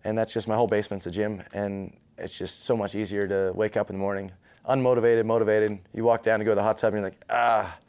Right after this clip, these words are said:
all right, I'll stretch." And then once you stretch, you know, you start doing everything. And we, we have what we call the Buzzard Club. They come over, all the old guys, my dad and all his friends come over three times a week, and then we have all the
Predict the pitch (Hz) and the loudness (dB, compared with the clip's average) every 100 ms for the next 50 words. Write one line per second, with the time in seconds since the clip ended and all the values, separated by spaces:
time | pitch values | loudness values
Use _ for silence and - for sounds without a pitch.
0 | - - - 110 107 95 - 95 - 104 | -20 -20 -4 0 2 0 0 -2 -2 -4
1 | 107 98 87 - 104 - - 95 95 92 | -4 -6 -6 0 0 0 -6 -6 -6 -8
2 | - 90 87 98 101 98 90 101 92 90 | -6 -6 -6 -8 -6 -6 -6 -8 -10 -14
3 | - _ _ - 127 127 123 113 110 107 | -20 _ _ -4 -2 0 2 2 2 0
4 | 110 98 107 95 90 98 92 95 104 104 | 0 2 0 0 -2 -4 -4 -4 -2 0
5 | 101 101 98 110 107 104 98 101 95 92 | 2 2 4 4 4 2 2 0 0 0
6 | 98 95 92 87 - 92 90 95 95 90 | 0 0 -2 -4 -6 -8 -8 -6 -4 -4
7 | 87 - _ - 127 117 104 98 92 90 | -6 -14 _ -6 -4 -2 -2 -2 -4 -6
8 | - 95 92 - _ _ 101 101 101 92 | -10 -12 -12 -16 _ _ -6 -2 -2 0
9 | 101 101 98 95 | 2 2 2 0